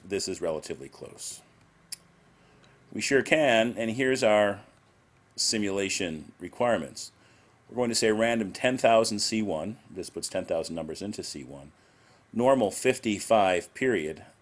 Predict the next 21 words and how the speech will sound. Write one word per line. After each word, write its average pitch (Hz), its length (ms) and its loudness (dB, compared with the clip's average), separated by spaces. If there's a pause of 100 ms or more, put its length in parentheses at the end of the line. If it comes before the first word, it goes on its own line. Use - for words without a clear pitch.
(120)
comes 92 180 -6
from 92 160 -6
a 90 60 -4
population 92 560 -2
with 82 140 -10
a - 20 -8
mean 90 180 -8
of 92 60 -10
fifty 95 260 -8
and 82 60 -8
a 80 40 -12
standard 87 280 -8
deviation 85 380 -10
of 90 80 -12
five. 65 400 -14 (840)
We 113 80 -4
want 95 140 -2
to - 40 -6
sort 135 300 4
the 127 80 2
data, 98 400 0